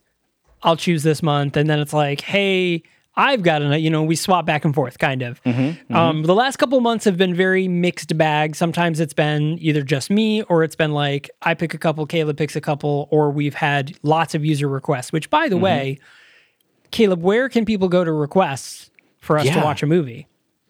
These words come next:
Speaker 2: Yeah, so if you head on over to the nahoit dot com, which if you're a longtime listener, you'll be, uh, well aware of, and if you're a new listener, welcome, thank you.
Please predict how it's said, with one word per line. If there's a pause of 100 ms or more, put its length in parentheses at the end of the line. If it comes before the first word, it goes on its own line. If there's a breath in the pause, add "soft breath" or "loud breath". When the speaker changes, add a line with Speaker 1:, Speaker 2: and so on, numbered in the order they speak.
Speaker 2:
Yeah,
so
if
you
head
on
over
to
the
nahoit
dot
com,
which
if
you're
a
longtime
listener,
you'll
be,
uh,
well
aware
of,
and
if
you're
a
new
listener,
welcome,
thank
you.